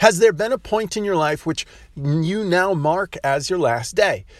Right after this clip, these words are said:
Is there a place in your life which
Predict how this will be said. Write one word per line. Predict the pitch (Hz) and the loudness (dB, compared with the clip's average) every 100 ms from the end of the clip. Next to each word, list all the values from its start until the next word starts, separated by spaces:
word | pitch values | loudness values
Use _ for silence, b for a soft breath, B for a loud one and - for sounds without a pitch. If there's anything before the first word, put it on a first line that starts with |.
| B - | B 2
Is | 196 165 | 2 4
there | 226 196 | 0 0
a | 147 - | -6 -8
place | - 208 226 135 - - - | -6 0 0 0 -4 -4 -4
in | 160 | -2
your | 196 | -2
life | 208 127 113 - B B | 0 -2 -2 -10 B B
which | 147 175 - | 2 2 2